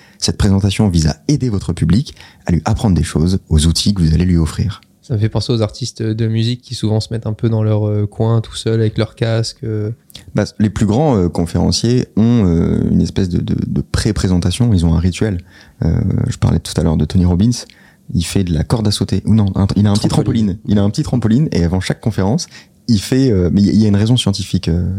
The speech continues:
Speaker 3: Il fait monter son rythme cardiaque,
Speaker 1: Ouais.
Speaker 3: euh, et cetera.
Speaker 1: Donc
Speaker 3: Et
Speaker 1: tout le
Speaker 3: il a
Speaker 1: monde a un
Speaker 3: deux
Speaker 1: petit,
Speaker 3: slips, il
Speaker 1: euh,
Speaker 3: paraît.
Speaker 1: Toi, t'avais un petit rituel ?
Speaker 3: Non, pas de rituel particulier. Euh, je... Non, si ce n'est que j'aime pas parler de ma conf avant la conf,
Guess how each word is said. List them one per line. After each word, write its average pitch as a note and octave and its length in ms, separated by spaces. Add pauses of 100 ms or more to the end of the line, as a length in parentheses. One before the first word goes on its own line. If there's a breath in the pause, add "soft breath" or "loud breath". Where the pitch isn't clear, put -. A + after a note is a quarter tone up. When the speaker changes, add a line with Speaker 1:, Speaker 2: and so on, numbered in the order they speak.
(200)
Speaker 3:
Il G2+ 80
fait G2 120
monter F#2+ 260
son G2 120
rythme F#2+ 260
cardiaque, F2+ 640
Speaker 1:
Ouais. G2 140
Speaker 3:
euh, F2+ 60
et - 40
cetera. - 300 (200)
Speaker 1:
Donc A2 140
Speaker 3:
Et A#2+ 80
Speaker 1:
tout A#2 80
le A2 60
Speaker 3:
il G#2+ 80
a - 20
Speaker 1:
monde A#2+ 100
a - 20
un F2 40
Speaker 3:
deux - 100
Speaker 1:
petit, - 160
Speaker 3:
slips, G#2+ 180
il D#2+ 40
Speaker 1:
euh, D2+ 40
Speaker 3:
paraît. E2 200 (340)
Speaker 1:
Toi, F#3+ 140
t'avais B2+ 160
un B2+ 80
petit B2+ 160
rituel ? B2+ 300 (260)
Speaker 3:
Non, A2 140
pas - 180
de A#2+ 40
rituel A2 360
particulier. F#2+ 600
Euh, F#2 540 (460)
je... G2 400 (1040)
Non, C3 380
si - 260
ce - 140
n'est C3+ 80
que A2+ 400
j'aime B2 240
pas D3+ 160
parler C3 240
de A2+ 60
ma A2 120
conf A2 280
avant G2 160
la F#2 80
conf, A#2+ 200